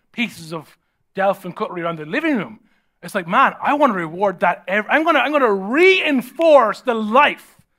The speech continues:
out of that, that behavior because I want my kids to go beyond." Anyway, so the point is, um, they have this card, and so I help them get,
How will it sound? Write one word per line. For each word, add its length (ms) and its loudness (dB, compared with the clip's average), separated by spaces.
out 160 4
of 80 -6
that, 240 4
that 220 2
behavior 300 -2
because 140 -4
I 40 0
want 160 0
my 100 0
kids 220 -6
to 80 -10
go 180 -4
beyond." 220 -8
Anyway, 180 -2
so 80 -12
the 40 -10
point 180 4
is, 200 -4
um, 300 2
they 60 -10
have 140 2
this 220 -6
card, 320 -4
and 120 -8
so 220 -4
I 80 -4
help 220 0
them 360 -8
get, 160 -10